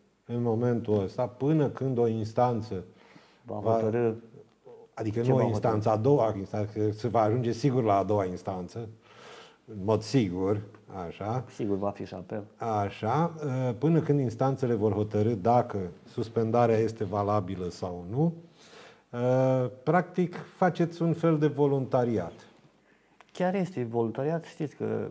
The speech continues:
Speaker 2: cred că nici voluntariat nu este, pentru că voluntariatul merge sub legea voluntariatului, ai niște drepturi. Noi facem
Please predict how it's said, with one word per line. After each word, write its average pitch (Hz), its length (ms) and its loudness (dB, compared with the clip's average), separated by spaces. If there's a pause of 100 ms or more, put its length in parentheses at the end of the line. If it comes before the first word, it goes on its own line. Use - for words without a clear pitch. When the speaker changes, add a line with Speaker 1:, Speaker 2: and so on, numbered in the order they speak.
(180)
Speaker 2:
cred 110 160 -4
că - 60 -4
nici 123 260 -2
voluntariat 127 520 -4
nu 107 100 -2
este, 101 260 -8
pentru 113 240 -6
că 107 100 -6 (100)
voluntariatul 110 1080 -6 (260)
merge 107 220 -6
sub 101 180 -10
legea 107 240 0
voluntariatului, 101 840 -4
ai 110 140 -2
niște 104 300 -6
drepturi. 131 420 -6
Noi 151 220 0
facem 147 800 -4